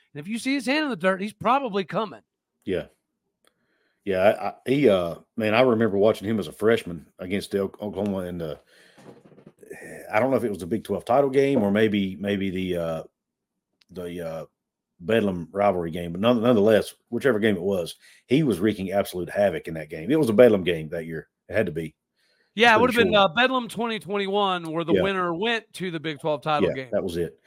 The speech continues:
Speaker 2: But he,
Speaker 1: Yeah.
Speaker 2: he played an, I mean, he was a beast, man.
Speaker 1: Yes.
Speaker 2: And I'm thinking, "My God, this kid, we gotta deal with this kid for three more years." Uh, so yeah, it, it, he's, he's a, he's a heck of a ball player. He's, he's gonna get drafted. Uh, there's no doubt
Speaker 1: Yes.
Speaker 2: about it.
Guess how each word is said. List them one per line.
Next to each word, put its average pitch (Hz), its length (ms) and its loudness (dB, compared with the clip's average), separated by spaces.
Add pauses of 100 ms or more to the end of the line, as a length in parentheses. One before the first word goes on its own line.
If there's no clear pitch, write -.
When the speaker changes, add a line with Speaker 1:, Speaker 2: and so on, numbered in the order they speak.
(160)
Speaker 2:
But 87 100 -4
he, 156 160 6
Speaker 1:
Yeah. 131 100 0
Speaker 2:
he 165 100 4
played 110 280 4
an, 90 120 -4 (100)
I 92 140 -8
mean, 95 160 -2
he 170 60 4
was 101 140 0
a 78 60 -8
beast, 110 420 2
man. 82 280 -8 (380)
Speaker 1:
Yes. 165 160 0
Speaker 2:
And 120 80 4
I'm 117 60 0
thinking, 104 360 -2
"My 98 180 -4
God, 101 180 2
this 113 140 0
kid, 101 160 -8
we 110 80 0
gotta 110 160 4
deal 95 160 2
with 87 80 -2
this 127 140 2
kid 90 200 -4
for 76 160 -12 (600)
three 120 140 4
more 104 180 4
years." 107 420 2 (360)
Uh, 87 300 -4 (1300)
so 90 180 -8
yeah, 101 220 6
it, 107 200 6
it, 107 180 -4
he's, 117 200 0
he's 107 180 0
a, 87 60 0
he's 101 180 -2
a 80 100 -2
heck 90 180 -2
of 82 100 -8
a 85 60 -8
ball 90 220 2
player. 80 240 -6
He's, 101 160 -2
he's 104 240 -4
gonna 104 180 0
get 87 160 -2
drafted. 87 460 -4 (340)
Uh, 80 140 -12
there's 87 160 -8
no 92 100 -2
doubt 90 140 -4
Speaker 1:
Yes. 80 80 0
Speaker 2:
about 82 240 -4
it. - 120 -12